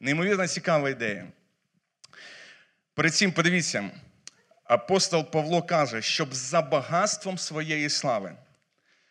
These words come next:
Оця ідея, Павло молиться, щоб Бог дав, відповів по багатству своєї слави. Тут стоїть цікаве слово, яке говорить «у відповідності».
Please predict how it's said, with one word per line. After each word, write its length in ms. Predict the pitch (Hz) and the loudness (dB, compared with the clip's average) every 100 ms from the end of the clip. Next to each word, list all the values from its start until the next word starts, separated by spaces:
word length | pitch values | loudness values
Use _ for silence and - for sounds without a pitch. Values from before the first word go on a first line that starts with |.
| _ - | _ -8
Оця 260 | 127 185 | 4 6
ідея, 540 | 180 156 220 208 147 151 - _ _ _ _ _ _ _ - | 6 4 4 4 2 -2 -12 _ _ _ _ _ _ _ -2
Павло 320 | 156 175 180 | 2 4 4
молиться, 460 | 175 214 175 175 | 4 2 0 0
щоб 240 | 143 - 143 123 | 0 0 -4 -2
Бог 380 | 170 208 220 143 123 | 4 4 4 0 0
дав, 460 | 151 135 175 202 - _ _ _ _ _ _ _ _ _ 117 | 4 4 2 -4 -14 _ _ _ _ _ _ _ _ _ -6
відповів 760 | 202 - 180 151 147 175 180 _ _ _ _ _ _ - | -6 -4 -4 -2 -4 -6 -10 _ _ _ _ _ _ -2
по 140 | 180 | -2
багатству 680 | 147 156 151 175 208 - 202 | 0 -2 -2 -2 -2 -2 -4
своєї 400 | - 160 147 151 | -2 -2 -2 -2
слави. 500 | - 147 107 98 - _ - - | -2 0 -2 -4 -16 _ -20 -8
Тут 140 | 220 | -6
стоїть 280 | - 226 196 | 0 0 0
цікаве 360 | - 214 196 185 | 0 2 4 4
слово, 300 | - 220 175 | 2 2 2
яке 220 | 160 185 | 2 -2
говорить 460 | 175 170 196 185 - - | -2 -2 -2 -2 -6 -4
«у 160 | 185 | -4
відповідності». 1160 | 165 185 - - 180 151 185 143 120 113 - 82 | -2 -4 -6 -6 -4 -2 -4 -4 -6 -6 -8 -12